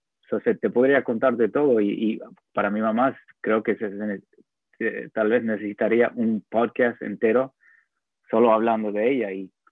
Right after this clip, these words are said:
pasando de diferentes temas y, ah, teniendo entrevistas con mucha gente acerca de ella. Pero, en fin,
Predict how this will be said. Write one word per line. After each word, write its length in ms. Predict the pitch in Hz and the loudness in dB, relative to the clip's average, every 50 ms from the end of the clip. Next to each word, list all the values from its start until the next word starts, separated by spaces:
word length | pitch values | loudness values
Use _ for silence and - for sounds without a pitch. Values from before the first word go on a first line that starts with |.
| _ _ | _ _
pasando 420 | - 98 - _ 117 113 113 113 107 | -12 -12 -8 _ -6 -4 -4 -4 -4
de 140 | 104 107 | -4 -6
diferentes 580 | 107 110 107 92 110 104 113 107 - 104 - _ | -6 -8 -10 -10 -6 -6 -6 -4 -6 -8 -10 _
temas 360 | _ 113 117 117 117 117 110 - - | _ 0 2 2 2 0 0 -2 -4
y, 220 | - 101 98 - _ _ - - - - - - - - _ _ _ _ _ | -4 -4 -4 -6 _ _ -20 -20 -20 -20 -20 -20 -20 -20 _ _ _ _ _
ah, 400 | 202 - 104 104 98 92 95 98 - - - | -10 -6 -4 -4 -4 -4 -6 -8 -12 -14 -8
teniendo 420 | - 113 110 117 120 120 117 110 110 | -4 -2 0 2 4 4 4 4 2
entrevistas 580 | 110 107 - 110 113 104 117 - - 117 104 | 0 -2 -2 0 0 0 0 0 -2 -6 -4
con 160 | - 113 107 | -4 -4 -2
mucha 240 | 110 113 104 - 110 101 | -2 -2 0 -2 -2 -2
gente 420 | 110 117 117 107 117 110 104 - - - | -2 -4 -2 0 0 -2 -2 -2 -8 -12
acerca 480 | _ - - - - 104 101 - 113 104 | _ -16 -10 -4 -4 -4 0 0 0 2
de 160 | 101 104 127 | 4 4 4
ella. 240 | 139 110 104 - - _ | 4 4 2 0 -4 _
Pero, 180 | - 107 104 | -4 -4 -2
en 160 | 101 98 95 - | -4 -6 -4 0
fin, 300 | 135 127 113 101 95 | 0 0 0 0 -6